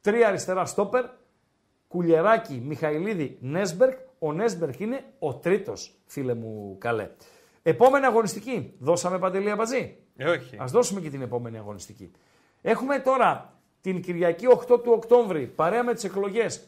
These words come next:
Speaker 1: τα δύο παιχνίδια, αυτό της αεκ και αυτό του Παναθηναϊκού. Σωστά;
Speaker 2: Που την πατήσαμε και μας έχουν καλέσει πρώτη φορά στα χρονικά να είμαστε εκεί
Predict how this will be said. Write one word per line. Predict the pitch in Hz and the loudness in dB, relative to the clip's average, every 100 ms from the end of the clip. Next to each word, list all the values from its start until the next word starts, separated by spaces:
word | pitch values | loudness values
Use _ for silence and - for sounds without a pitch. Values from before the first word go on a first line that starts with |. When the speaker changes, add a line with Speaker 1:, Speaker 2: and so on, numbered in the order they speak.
| _ | _
Speaker 1:
τα | - 160 | -2 0
δύο | 220 | 2
παιχνίδια, | 220 185 233 196 156 | 0 -2 -2 0 -2
αυτό | - 202 | -2 -8
της | - | -2
αεκ | 214 202 202 | 0 0 -2
και | - | -6
αυτό | 160 185 | -4 -4
του | |
Παναθηναϊκού. | 147 160 127 131 123 175 262 - | -4 -4 -4 -8 -4 0 0 -4
Σωστά; | - - 185 254 - - | -12 -6 0 0 0 -6
Speaker 2:
Που | 160 | -8
την | 151 | 0
πατήσαμε | 147 143 151 143 143 135 | 2 2 0 -6 -6 -6
και | |
μας | 135 131 139 | -6 -6 -8
έχουν | 131 131 | -10 -6
καλέσει | 127 127 135 127 | -2 -2 -4 -8
πρώτη | 131 120 | -10 -8
φορά | - 127 127 123 113 - | -6 -4 -2 -2 -6 -14
στα | - 139 123 | -12 -8 -6
χρονικά | 131 127 120 135 127 120 - - | -4 -6 -4 0 0 -2 -6 -10
να | 127 | -6
είμαστε | 131 127 127 127 | -2 -4 -4 -8
εκεί | 117 131 123 127 | -6 -6 -6 -8